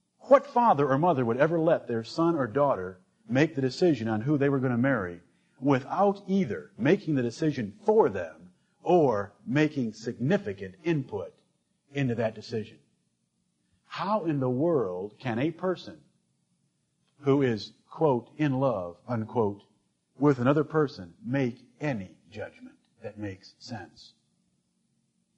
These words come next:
Love is blind. You learn that at an early age. Why do we need each other?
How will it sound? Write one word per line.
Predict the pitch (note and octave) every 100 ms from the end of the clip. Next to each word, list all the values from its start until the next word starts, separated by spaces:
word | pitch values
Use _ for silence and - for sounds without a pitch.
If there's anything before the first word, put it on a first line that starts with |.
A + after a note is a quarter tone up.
| _ _ _ _ _ _ _ _ _
Love | D3+ F3
is | G#2
blind. | E2 A#2 D3+ F2+ - _ _ _
You | A#2+
learn | B2 C3+ A2
that | D3+ G#2
at |
an | G2
early | B2+ D#3 G#2
age. | F2 D#2 C#2+ _ _ _ _ _ _ _ _ _ _ _ _ _ _ _ _ _ _ _ _ _ _ _ _
Why | B2 C#3
do | D#3
we | D3
need | D#3
each | D3+ D3+
other? | D3+ E3